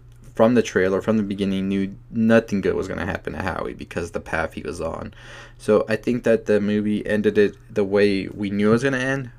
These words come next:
but we didn't want it to end that way because we sort of liked Howie. So I think that the ending really is just,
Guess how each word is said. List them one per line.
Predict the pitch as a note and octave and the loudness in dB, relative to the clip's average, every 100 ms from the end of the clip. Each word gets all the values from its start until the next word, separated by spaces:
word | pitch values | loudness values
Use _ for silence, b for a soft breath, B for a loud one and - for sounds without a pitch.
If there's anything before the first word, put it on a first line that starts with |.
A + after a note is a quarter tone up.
| - | -6
but | G2 | -2
we | F#2+ G2 | 0 0
didn't | G2+ G2 F#2 | 4 4 4
want | F2+ F2+ | 0 -2
it | F2 | -2
to | F2 | -2
end | D#2+ | -4
that | B1+ - | -6 -8
way | D#2+ D2+ | -8 -8
because | F2+ - F2 E2+ - - | -6 -2 -2 -2 -12 -10
we | G2 - | -8 -6
sort | - G2+ | 0 0
of | G2 | 2
liked | F#2 E2+ - | 0 0 0
Howie. | E2 D#2 - | -2 -2 -4
So | - B2+ A#2+ | 0 2 4
I | A2+ | 2
think | - C3+ | -2 0
that | C3+ - | 0 2
the | A2 G#2+ - | 2 2 0
ending | G#2+ A2+ A2+ A2+ | 0 2 4 4
really | G#2+ G#2+ G#2 - | 2 2 0 -2
is | G2+ G2 - | -2 -2 -2
just, | - G2 - | 0 0 -2